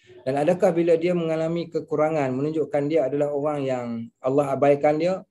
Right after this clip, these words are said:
Belum tentu juga. Sekarang jom kita lihat apa faktor seseorang yang mendapat kelebihan dan apa faktor seseorang yang mendapat kekurangan supaya kita tidak berburuk sangka dan kita akan berbaik sangka dengan Allah.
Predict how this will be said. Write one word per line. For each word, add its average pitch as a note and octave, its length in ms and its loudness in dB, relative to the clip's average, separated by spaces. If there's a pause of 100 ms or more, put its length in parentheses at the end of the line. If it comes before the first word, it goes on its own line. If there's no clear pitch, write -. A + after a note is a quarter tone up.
(120)
Belum G#2+ 400 -4
tentu C3 240 -4
juga. F3 400 0 (320)
Sekarang E3 400 2
jom D#3+ 160 0
kita C#3+ 160 -2
lihat C3 320 -2 (240)
apa C#3+ 320 -6
faktor D3 720 2
seseorang C#3+ 560 0
yang C3 240 -2
mendapat B2 400 -2
kelebihan B2 640 -4 (160)
dan B2+ 240 2
apa C#3+ 240 0
faktor - 560 0
seseorang C3 560 0
yang A#2+ 160 0
mendapat A#2 560 -2
kekurangan B2 560 0
supaya C3 320 0
kita C#3 320 -8
tidak D3+ 320 -2 (480)
berburuk A#2 320 2
sangka C#3+ 400 0
dan C3 160 0
kita C#3+ 320 -2
akan C3 160 0
berbaik A#2+ 320 0
sangka B2 240 -4
dengan G#2 240 -2
Allah. F#2 240 -8